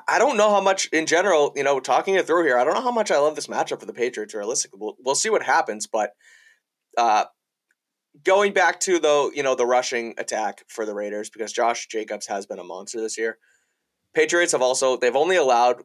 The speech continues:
one hundred-yard rusher this season in Aaron Jones. Um, James Conner was actually second in, with eighty-five last week.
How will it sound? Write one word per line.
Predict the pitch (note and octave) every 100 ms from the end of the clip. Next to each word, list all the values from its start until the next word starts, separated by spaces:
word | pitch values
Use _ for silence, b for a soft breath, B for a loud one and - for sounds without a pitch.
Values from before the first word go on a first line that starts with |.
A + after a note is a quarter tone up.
| -
one | G#2 A2 A#2 A#2+ - _ _
hundred-yard | - A#2+ A#2 A2+ A2
rusher | G#2 G#2 C3
this | A#2+ A#2+
season | C3 C3 B2
in |
Aaron | A2 A2 G#2+
Jones. | G#2 G2+ A#2+ -
Um, | - G#2 G2+ G#2
James | A2+ A2+ A2
Conner | G#2 G#2 A2+
was | A2
actually | G2+ - G#2
second | G2+ - G2+ A2 G#2 _ _ _ _ -
in, | G2+
with | G#2 G2+
eighty-five | A2 A2 A2 F#2+ G#2
last | B2+ C3 C#3
week. | C#3+ C#3+